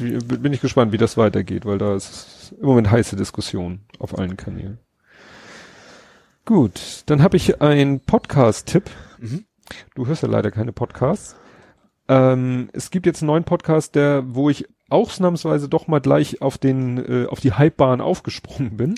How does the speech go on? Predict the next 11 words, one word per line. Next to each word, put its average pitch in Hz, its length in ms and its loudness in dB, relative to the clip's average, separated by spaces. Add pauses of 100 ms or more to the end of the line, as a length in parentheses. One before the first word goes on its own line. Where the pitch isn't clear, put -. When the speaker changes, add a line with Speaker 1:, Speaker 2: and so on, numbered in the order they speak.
(120)
Speaker 2:
Ja. 127 220 -2 (140)
Speaker 1:
weil 123 340 4
das 120 180 0
auch 139 300 -2
ein 127 260 -6
Podcast 131 520 -2
ist 123 240 -6
von 123 200 -2
Leuten, 120 440 0
die, 117 320 -2
äh, - 420 -8